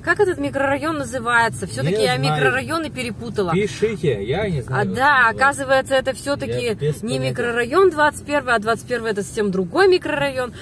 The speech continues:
Speaker 1: В общем, если где-то я напутала, поправьте в комментариях, потому что я тоже не всезнайка. Я только учусь.
Speaker 2: Вот, смотри, летучий корабль, вот так называемый.
Speaker 1: Да, у нас
Speaker 2: Площадка.
Speaker 1: здесь огромная площадка
Speaker 2: Детская.
Speaker 1: детская. Называется «Летучий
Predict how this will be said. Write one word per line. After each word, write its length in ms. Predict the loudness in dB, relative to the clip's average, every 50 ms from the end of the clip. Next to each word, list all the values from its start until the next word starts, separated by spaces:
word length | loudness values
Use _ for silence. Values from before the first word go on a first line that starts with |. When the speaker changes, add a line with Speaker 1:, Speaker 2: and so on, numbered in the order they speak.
| -8 -2
Speaker 1:
В 60 | 0 0
общем, 180 | 0 0 -2
если 380 | -4 -2 0 0 0 0 -2 -4
где-то 320 | -4 -2 0 0 0 -2
я 520 | -4 -2 2 4 6 6 6 6 6 4 2
напутала, 760 | 0 -2 0 2 2 2 0 2 4 4 4 4 4 2 2
поправьте 640 | 2 0 -2 0 2 2 2 2 2 0 -6 -10 -8
в 80 | -6
комментариях, 680 | -2 0 0 0 0 0 0 0 0 0 0 -4 -6 -10 -12 -16 -18 -18 -18 -12 -6
потому 160 | -4 -4 -4
что 160 | -2 0 2
я 200 | 2 4 4 2
тоже 280 | 2 0 -2 -6 -4 -4
не 140 | -4 -6 -6
всезнайка. 540 | -6 -6 -6 -4 -4 -4 -4 -6 -8 -10 -12 -12 -12 -12 -10 -10 -8 -10 -10 -10 -12 -10 -6
Я 100 | -4 -4 -2
только 240 | -4 -4 -4 -4 -6
учусь. 500 | -6 -6 -6 -6 -6 -6 -6 -6 -8 -10 -12 -14 -16 -16 -16 -16 -16 -14 -14
Speaker 2:
Вот, 120 | -12 -12 -12 -12
смотри, 200 | -12 -10 -8 -6
летучий 320 | -6 -4 -4 -4 -6 -6
корабль, 320 | -6 -6 -6 -6 -6 -6 -6
вот 160 | -6 -6 -8
так 140 | -10 -10 -10
называемый. 480 | -10 -12 -10 -10 -10 -10 -10 -10 -10 -12 -14 -16 -16 -16 -16 -14 -12 -8
Speaker 1:
Да, 300 | -4 -2 -2 0 0 -2
у 20 |
нас 80 | -2 -2
Speaker 2:
Площадка. 240 | -2 -2 -2 -2
Speaker 1:
здесь 200 | -2 -4 -2 0 -2
огромная 520 | -2 -2 -2 -4 -4 -6 -4 -4 -4 -4
площадка 640 | -2 -2 -4 -4 -4 -2 -2 0 0 0 -2 -6 -6
Speaker 2:
Детская. 80 | 0 2
Speaker 1:
детская. 540 | 2 2 2 0 -4 -8 -8 -8 -8 -10 -12 -14 -16 -14 -14 -14 -14 -12 -10 -8
Называется 560 | -6 -4 -4 -2 0 0 0 0 -2 0 0
«Летучий 720 | 0 0 0 -2 -4 -8 -8 -8 -8 -8 -8 -8 -8 -10